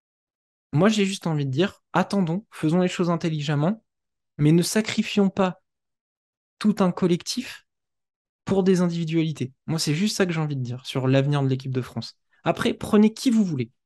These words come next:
qui vous voulez, mais faites des choses logiques comme ce qu'a pu faire l'Espagne.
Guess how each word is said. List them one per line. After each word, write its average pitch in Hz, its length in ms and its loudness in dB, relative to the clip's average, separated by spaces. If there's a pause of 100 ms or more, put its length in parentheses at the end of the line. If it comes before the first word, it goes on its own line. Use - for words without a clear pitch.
(200)
qui - 160 6
vous 226 140 8
voulez, 160 280 -2 (680)
mais 143 200 2
faites 190 260 2
des 180 120 2
choses 170 340 -4
logiques 196 580 2 (960)
comme 202 180 4
ce - 60 -2
qu'a 190 140 0
pu 175 120 -4
faire 156 200 -4
l'Espagne. 131 360 -2